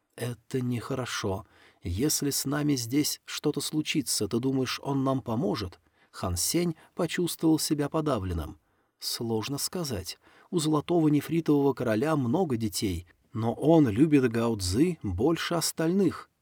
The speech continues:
После того, как ты победил Гао Цзы таким образом, неудивительно, что он расстроен этим. С учётом всех обстоятельств, лучше всего нам не ввязываться в неприятности». Герцогиня Ледяная Птица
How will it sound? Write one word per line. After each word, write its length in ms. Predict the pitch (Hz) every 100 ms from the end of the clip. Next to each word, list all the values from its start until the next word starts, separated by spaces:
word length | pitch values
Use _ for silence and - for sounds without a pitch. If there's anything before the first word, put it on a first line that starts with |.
| _ _
После 340 | - 127 - 127
того, 300 | 107 117 147
как 180 | 117 -
ты 160 | 151
победил 480 | 139 110 104 160 135
Гао 240 | 113 107
Цзы 240 | 98 110 170
таким 380 | 113 95 107 117
образом, 560 | 185 131 95 95 90 - -
неудивительно, 840 | 151 139 110 120 170 196 170 135 -
что 260 | - 190
он 120 | 160
расстроен 600 | 160 160 - 208 151 107
этим. 400 | 110 95 95 92 - _ _ _
С 160 | - -
учётом 460 | 113 - 190 170 151
всех 320 | - 180 156
обстоятельств, 840 | - - 104 180 170 90 - - _ - -
лучше 420 | 143 214 - 185
всего 340 | - 170 180
нам 280 | 165 170 160 - -
не 200 | 190 190
ввязываться 680 | 165 214 117 117 113 -
в 80 | 117
неприятности». 960 | 135 - 160 147 104 98 - - 87 - _ _ _ -
Герцогиня 680 | 98 101 - 104 113 139 120
Ледяная 420 | 110 113 131 123
Птица 600 | - 180 170 - 180 165